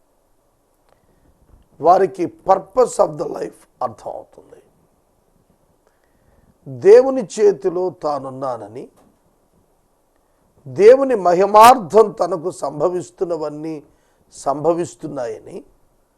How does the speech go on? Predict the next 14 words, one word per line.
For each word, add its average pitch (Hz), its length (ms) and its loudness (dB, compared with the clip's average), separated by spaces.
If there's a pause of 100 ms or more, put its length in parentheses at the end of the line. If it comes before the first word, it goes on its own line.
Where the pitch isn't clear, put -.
(480)
ఎరిగిన 247 420 0
అనుభవం 175 800 -6 (920)
ఉండుట 202 560 -4
చేత 190 240 -4 (340)
విశ్వాసము 185 800 -2
ఉంచిన 208 540 -8
వారు - 540 -6 (840)
దినమెల్లా 139 720 -10
హర్షిస్తారు. - 640 -20 (400)
చెబుతాను 135 400 -14
వినండి. - 340 -20 (2250)
ఒక 202 140 0
వ్యాధి 208 460 2
వచ్చింది. 135 600 -8